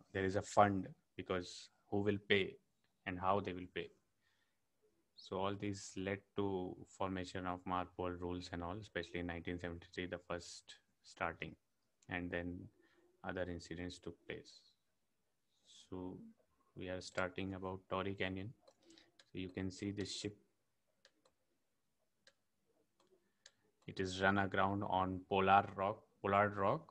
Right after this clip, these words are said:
on the Seven Stones Reef near Land's End, Cornwall on eighteenth March nineteen sixty-seven.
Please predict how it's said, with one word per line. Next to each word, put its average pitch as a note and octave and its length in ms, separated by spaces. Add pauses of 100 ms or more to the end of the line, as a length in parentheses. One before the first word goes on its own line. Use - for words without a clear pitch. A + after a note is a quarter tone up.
on F#2+ 240
the G2 100
Seven G#2+ 540
Stones G2 640
Reef F#2+ 420
near F#2 360
Land's F#2 600
End, F2 260 (1600)
Cornwall G#2+ 680 (100)
on G2 320
eighteenth G#2 580
March G2 400
nineteen F#2 380
sixty-seven. F2+ 560